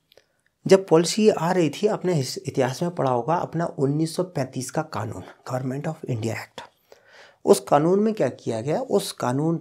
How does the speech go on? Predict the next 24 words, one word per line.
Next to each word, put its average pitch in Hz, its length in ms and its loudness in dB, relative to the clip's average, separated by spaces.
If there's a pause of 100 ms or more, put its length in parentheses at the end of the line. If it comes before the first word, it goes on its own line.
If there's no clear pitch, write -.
तक - 160 -2 (600)
जो 117 180 0 (240)
वन 170 160 4
है, 131 380 -6 (460)
वाइल्ड 120 380 2
लाइफ 151 280 -2
है, 165 220 -6 (280)
ये 220 80 4
सेंटर 185 560 -2
के - 120 -10
पास 107 280 -10
हुआ 110 140 -10
करता - 300 -18
था। - 220 -18 (840)
उस - 260 2
टाइम 185 240 0
पे 220 100 6
क्या 165 180 2
किया, 127 220 0
पैंतीस 135 460 -4
में 202 120 2
इन्हें 202 200 0
बना 156 220 0
दिया 190 240 -2